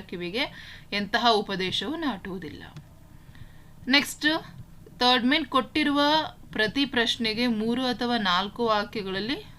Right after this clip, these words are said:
ಉತ್ತರಿಸಿ. ಏಳನೇ ಪ್ರಶ್ನೆ, ಸೂರ್ಯ ಮಿತ್ರನು ಮಾವನೆಂದು ತಿಳಿದಾಗ ಅಗ್ನಿಭೂತಿ, ವಾಯುಭೂತಿಯರಲ್ಲಿ ಮಾ-, ಮೂಡಿದಂತಹ ಭಾವನೆಗಳೇನು ವಿವರಿಸಿ.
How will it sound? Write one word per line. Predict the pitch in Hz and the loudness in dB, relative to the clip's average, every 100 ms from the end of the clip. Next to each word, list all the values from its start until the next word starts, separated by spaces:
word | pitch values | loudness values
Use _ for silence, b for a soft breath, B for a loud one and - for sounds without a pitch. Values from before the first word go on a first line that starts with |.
| - | -12
ಉತ್ತರಿಸಿ. | 196 - 180 170 - 185 - B B B B B B | -12 -8 -6 -6 -8 -10 -10 B B B B B B
ಏಳನೇ | 254 320 349 | 2 4 2
ಪ್ರಶ್ನೆ, | 349 247 254 269 285 | 2 2 4 2 2
ಸೂರ್ಯ | - 262 285 311 | 0 -2 0 2
ಮಿತ್ರನು | 269 220 - 220 220 233 | 2 0 -2 -2 0 2
ಮಾವನೆಂದು | 202 190 214 240 240 226 240 | 4 2 4 2 2 0 -2
ತಿಳಿದಾಗ | 233 196 202 196 190 214 | -4 -4 -2 -2 -2 -2
ಅಗ್ನಿಭೂತಿ, | - 208 196 247 208 214 214 233 226 | -2 -2 0 0 0 -4 -6 -6 -2
ವಾಯುಭೂತಿಯರಲ್ಲಿ | 202 180 208 180 202 202 196 180 185 202 | 2 2 0 -4 -8 -10 -8 -8 -6 -6
ಮಾ-, | 226 202 208 | -4 -2 0
ಮೂಡಿದಂತಹ | 220 269 254 233 226 233 | 2 2 2 2 0 0
ಭಾವನೆಗಳೇನು | 190 190 190 190 190 185 180 185 294 | 0 2 0 0 -2 -4 -4 -2 -2
ವಿವರಿಸಿ. | 254 170 170 - | -2 -4 -10 -14